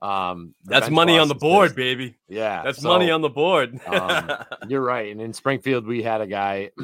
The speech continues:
Speaker 1: <clears throat> uh, Ralph Calvinese, who was here for, you know, I don't know, forty-five, fifty years. I mean, he was here forever.
Speaker 2: Oh, yeah.
Speaker 1: And same thing. It's that reliability. Like, they always just, they want their guy, you know?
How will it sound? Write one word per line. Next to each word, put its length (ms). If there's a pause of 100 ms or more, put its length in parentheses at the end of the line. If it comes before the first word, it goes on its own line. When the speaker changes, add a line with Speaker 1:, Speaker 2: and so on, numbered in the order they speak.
(140)
Speaker 1:
<clears throat> 300
uh, 240
Ralph 300
Calvinese, 500
who 100
was 140
here 220
for, 340 (480)
you 120
know, 260 (320)
I 100
don't 140
know, 200 (300)
forty-five, 680
fifty 240
years. 280
I 60
mean, 100
he 60
was 120
here 140
forever. 580
Speaker 2:
Oh, 100
yeah. 240
Speaker 1:
And 360
same 260
thing. 220
It's 120
that 140
reliability. 680
Like, 180
they 100
always 300
just, 300 (300)
they 80
want 400
their 320 (260)
guy, 540
you 140
know? 280